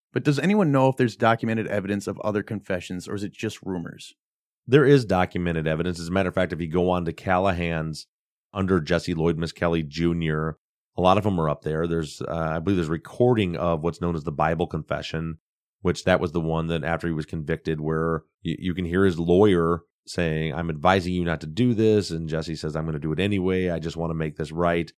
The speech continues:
Speaker 2: And it, it's, it's recorded. Some of it's hearsay. I think we talked a little bit about this last week, 'cause some of it is hearsay where,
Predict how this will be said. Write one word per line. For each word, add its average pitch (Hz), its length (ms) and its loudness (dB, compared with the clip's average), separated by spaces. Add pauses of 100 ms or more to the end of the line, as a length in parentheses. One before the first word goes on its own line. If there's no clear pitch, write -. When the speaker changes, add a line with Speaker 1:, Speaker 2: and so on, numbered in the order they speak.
(280)
Speaker 2:
And 87 160 0
it, 87 140 -2
it's, 85 280 -10
it's - 180 -8
recorded. 120 540 4 (480)
Some 117 320 0
of 117 120 4
it's 120 140 2
hearsay. 107 540 2
I 90 80 -6
think 170 140 -4
we 123 60 0
talked 98 200 2
a 82 40 -4
little 90 200 0
bit 76 100 -2
about 78 200 -2
this 76 180 -10
last 60 220 -8
week, 78 180 -4
'cause 82 120 -10
some 107 140 0
of 90 120 0
it 87 100 2
is 80 140 -4
hearsay 87 360 -2
where, 82 360 -2